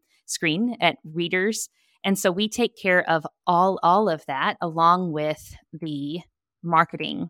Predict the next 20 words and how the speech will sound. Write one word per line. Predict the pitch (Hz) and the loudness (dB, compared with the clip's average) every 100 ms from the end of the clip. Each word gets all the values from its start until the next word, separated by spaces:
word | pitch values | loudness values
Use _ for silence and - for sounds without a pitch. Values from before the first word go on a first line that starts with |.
| - | -4
of | 170 160 | -4 -2
the | 160 156 | -6 -6
book, | 156 143 - | -6 -6 -8
so | - 170 | -6 -4
that | 156 156 - _ | -2 -4 -8 _
the | 165 151 - _ | -10 -8 -10 _
client | 175 165 | 0 0
becomes | 165 - 160 151 | -2 -8 -8 -8
totally | - 170 165 165 | -6 -4 -4 -8
equipped, | - - 165 - - _ _ _ _ - | -10 -2 -2 -2 -14 _ _ _ _ -6
as | 165 | -2
I | 151 | -2
shared, | - 151 147 147 - - | -2 -2 -2 -4 -8 -6
to | 160 151 - _ _ _ _ _ - | -4 -4 -8 _ _ _ _ _ 0
market | 180 185 196 - | 4 4 4 0
their | 165 | 0
book | 151 - | 0 -4
to | 165 | -4
bestseller | 151 147 - 151 143 | -2 -2 -2 -2 -2
status | 143 - 143 147 151 | -4 -2 0 0 -4